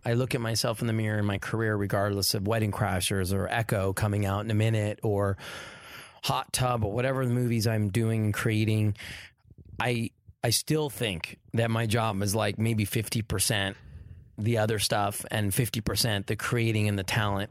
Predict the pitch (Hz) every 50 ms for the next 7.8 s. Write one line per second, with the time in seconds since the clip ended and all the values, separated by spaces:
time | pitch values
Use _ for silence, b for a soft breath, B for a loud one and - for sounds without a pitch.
0 | - - 123 - - - 123 127 127 127 131 127 113 104 - 139 127 - 127 123
1 | 120 123 120 117 123 117 107 117 113 107 101 107 107 113 110 107 104 95 110 110
2 | 110 107 104 104 110 117 110 123 110 101 - - 110 101 113 117 - - 120 110
3 | - 127 110 104 104 98 - 127 120 113 107 104 104 107 107 107 104 101 B B
4 | B B B B B B B B B B B B B B _ - - 131 135 127
5 | 127 123 117 117 117 104 107 120 120 120 117 - _ _ _ _ _ _ - -
6 | 113 110 107 110 113 117 113 - 120 117 110 - 117 113 110 110 107 107 113 117
7 | 120 123 113 - 131 127 131 131 143 143 147 131 - 101 117 131